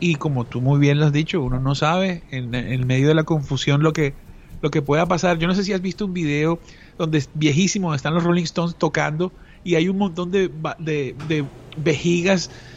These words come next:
y entonces Keith Richards se, se quita la guitarra y se la pone como, como bate de béisbol, y ahí se ve que viene un fanático y está a punto de darle si se le mete. Eh,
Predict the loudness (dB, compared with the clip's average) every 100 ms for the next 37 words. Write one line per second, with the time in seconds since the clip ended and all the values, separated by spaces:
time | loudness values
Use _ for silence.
0 | -20 -4 -2 0 2 0 2 0 0 -4
1 | -4 0 2 2 2 0 0 0 0 -2
2 | -2 -2 -2 -4 0 0 2 -2 -2 -4
3 | -4 -2 0 0 -4 -6 -12 -8 -4 -2
4 | -2 0 0 0 2 2 0 -2 0 2
5 | 2 2 2 2 2 2 4 2 2 0
6 | 2 2 0 2 2 2 0 0 0 -2
7 | -4 -4 -2 -2 -2 -4 -6 -6 0 0
8 | 0 2 4 4 2 0 -4 -6 -4 -2
9 | 0 -2 -2 -6 -12 -18 -20 -18 -18 -8
10 | -8